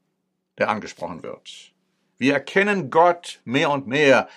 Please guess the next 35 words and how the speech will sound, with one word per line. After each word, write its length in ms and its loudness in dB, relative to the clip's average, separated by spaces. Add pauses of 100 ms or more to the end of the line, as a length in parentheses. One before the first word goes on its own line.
Wir 160 4
haben 260 2
mehr 200 4
und 120 0
mehr 180 2
das 300 2
Wissen 340 -2
über 380 0
Gott 320 2
und 180 -4
wie 100 -6
Gott 300 4
denkt 320 2
und 180 -6
wie 120 -6
Gott 280 2 (1120)
seine 400 0
Handlungen 520 0
durchführt 800 -4
und 120 -8
was 140 2
er 100 0
von 140 -4
uns 160 -8
erwartet. 840 0 (800)
Und 80 -16
wir 80 -2
erkennen 240 -2
das 200 2
mehr 200 -2
und 100 -2
mehr, 380 -8 (560)
wenn 140 -10
wir 120 -6
andere 520 -4